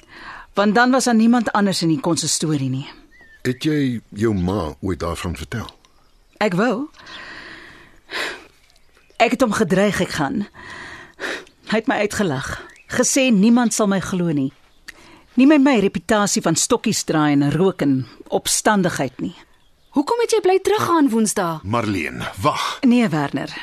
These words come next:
Speaker 1: dis 'n goeie vraag. Ek het 'n paar keer probeer om dit te vermy. Dominee Swart het na ons huis toe gekom, met my ma gepraat, agter geslote deure.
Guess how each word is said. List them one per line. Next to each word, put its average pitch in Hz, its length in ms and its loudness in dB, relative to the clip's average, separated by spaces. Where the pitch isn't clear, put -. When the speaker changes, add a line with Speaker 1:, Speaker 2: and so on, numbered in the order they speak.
Speaker 1:
dis 175 160 -4
'n - 20 -6
goeie 175 180 -4
vraag. - 580 -14
Ek 240 160 0
het 277 120 0
'n 277 100 -2
paar 240 360 2
keer 156 500 -2
probeer 190 460 0
om 143 80 0
dit 147 100 -2
te 156 80 -6
vermy. 156 540 -2
Dominee 254 340 4
Swart 226 460 -2
het 185 180 -8
na 185 200 -2
ons 170 140 -2
huis 165 220 -4
toe 202 120 -6
gekom, 151 560 -8
met - 120 -8
my 160 100 -2
ma 160 220 2
gepraat, - 540 -8
agter 190 260 -4
geslote 165 560 -2
deure. 151 460 -4